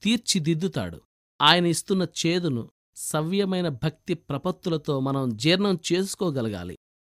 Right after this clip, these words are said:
కాని ఈ పాత్రను మనం ప్రక్కకి నెట్టేసినట్టయితే, ఈ తలంపులను నోరు నొక్కేసి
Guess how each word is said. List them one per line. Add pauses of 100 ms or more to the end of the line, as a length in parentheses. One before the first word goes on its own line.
(180)
కాని (420)
ఈ
పాత్రను (360)
మనం
ప్రక్కకి
నెట్టేసినట్టయితే, (540)
ఈ
తలంపులను (180)
నోరు
నొక్కేసి